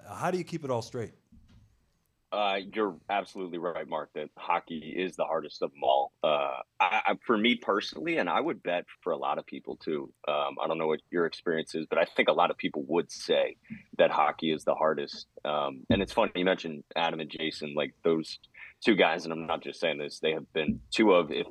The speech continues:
Speaker 2: not the two biggest influences in my career of people I look up to for one, but people who have been exceedingly helpful to me. Um, so I do look to them as a model in a lot of ways, uh, and they're good at whatever sport it is that they're doing on any given night.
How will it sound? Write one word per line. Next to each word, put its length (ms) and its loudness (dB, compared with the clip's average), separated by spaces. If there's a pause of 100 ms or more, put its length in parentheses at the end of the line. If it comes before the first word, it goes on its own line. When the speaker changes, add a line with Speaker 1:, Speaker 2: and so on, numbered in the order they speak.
Speaker 2:
not 200 0
the 80 -12
two 240 -4
biggest 540 -4
influences 640 -4
in 80 -6
my 160 4
career 520 0
of 120 -2 (420)
people 260 2
I 120 4
look 180 0
up 160 2
to 240 -2
for 160 -8
one, 420 0
but 160 -6
people 260 -10
who 100 -4
have 200 -8
been 360 -6 (100)
exceedingly 720 -6
helpful 400 2
to 100 -2
me. 220 2 (420)
Um, 240 4
so 140 2
I 80 4
do 160 0
look 160 0 (100)
to 80 -4
them 220 -2
as 340 -10
a 60 -2
model 420 2
in 80 -2
a 20 -4
lot 200 2
of 80 -4
ways, 420 -10 (160)
uh, 340 0
and 140 -6
they're 140 0
good 200 0
at 120 0 (480)
whatever 420 2
sport 460 2
it 100 -2
is 200 -2
that 120 -8
they're 140 4
doing 420 -2
on 160 0
any 240 0
given 300 -4
night. 360 2